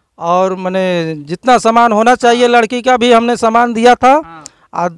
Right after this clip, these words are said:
Speaker 1: इतना सामान देने के बाद भी मेरे बहन को ये मौत का घाट उतार दिया है।
Speaker 2: हाँ। कब का ये घटना है? थोड़ा सा खड़ा हो जाइए। कब का ये घटना है?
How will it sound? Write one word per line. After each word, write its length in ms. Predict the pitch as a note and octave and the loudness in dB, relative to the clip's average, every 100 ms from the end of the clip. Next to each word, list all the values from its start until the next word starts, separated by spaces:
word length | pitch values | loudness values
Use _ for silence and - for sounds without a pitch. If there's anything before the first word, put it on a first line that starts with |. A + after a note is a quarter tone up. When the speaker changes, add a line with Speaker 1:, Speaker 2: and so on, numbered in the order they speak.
| - | -14
Speaker 1:
इतना 320 | A#3 A#3 C4 | -12 -2 0
सामान 340 | G#3+ B3 B3 | 2 2 2
देने 280 | G3+ A3 C4 | 2 2 2
के 120 | B3 | 2
बाद 240 | A3+ B3+ B3 | 2 2 0
भी 360 | B3 A#3+ A#3 | -2 -2 -6
मेरे 320 | A3 G#3+ G#3+ G#3 | -6 -4 -2 0
बहन 280 | G3+ A3+ | 2 0
को 180 | A3 A3 | 0 -2
ये 180 | G#3+ G#3 | 0 -2
मौत 260 | G3+ G#3 - | -4 -8 -10
का 120 | G3 | -8
घाट 240 | E3 F#3 _ - | -4 -4 _ -18
उतार 300 | E3+ F#3+ F#3 | -6 -2 -2
दिया 260 | G3+ A3+ G#3+ | 0 2 2
है। 140 | A#3+ | 2
Speaker 2:
हाँ। 360 | C4 D3 C#3 _ _ _ _ _ - - | -4 _ _ _ _ _ _ _ -20 -16
कब 160 | B3 A3+ | -14 -4
का 120 | C4+ | 0
ये 140 | C4 | 0
घटना 360 | G#3+ A3+ A3+ A3+ | 2 -2 -2 -2
है? 140 | E3 | -2
थोड़ा 220 | C#3+ G#3 G#3 | -4 -8 -8
सा 120 | A3 | -10
खड़ा 280 | - A3+ A3+ | -8 -6 -6
हो 120 | F#3+ | -8
जाइए। 320 | D#3 C3 B2+ _ _ _ A#3 | -10 -12 -16 _ _ _ -6
कब 160 | B3 | -4
का 100 | B3 | -2
ये 160 | B3+ A3+ | -2 0
घटना 380 | G#3+ G#3+ G#3+ D#3+ | -2 -2 -6 -8
है? 160 | A#2+ | -10